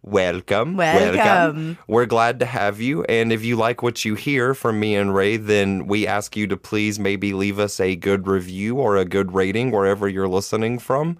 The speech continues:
Speaker 2: Only if you think we deserve it, of course.
Speaker 1: Absolutely. Only if you think we deserve it. But that kind of thing really helps us out, and we would greatly appreciate it.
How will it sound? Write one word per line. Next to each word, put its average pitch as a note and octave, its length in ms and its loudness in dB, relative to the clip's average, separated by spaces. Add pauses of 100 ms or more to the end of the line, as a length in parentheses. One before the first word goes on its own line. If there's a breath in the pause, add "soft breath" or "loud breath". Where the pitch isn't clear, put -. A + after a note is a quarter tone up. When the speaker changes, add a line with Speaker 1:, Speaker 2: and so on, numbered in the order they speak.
Speaker 2:
Only F#4+ 380 -2
if E4 140 -8
you D4 120 -4
think A#3 280 -4
we G#3 140 -4
deserve F#3 380 -6
it, - 120 -14
of - 120 -20
course. - 440 -14
Speaker 1:
Absolutely. D#3+ 680 0
Only D#3+ 340 2
if E3 80 0
you E3 120 -2
think D3+ 240 -2
we C#3+ 120 0
deserve A#2 380 0
it. G2 80 2
But F#2+ 140 -2
that A#2+ 160 2
kind C3+ 220 0
of C3 80 -2
thing C3 240 0
really A#2 260 0
helps A2+ 300 -2
us G#2+ 200 -2
out, D3 240 -2
and B2+ 160 -4
we A2+ 120 0
would G2+ 180 -4
greatly G2 340 0
appreciate A2+ 680 -6
it. G#4 220 -4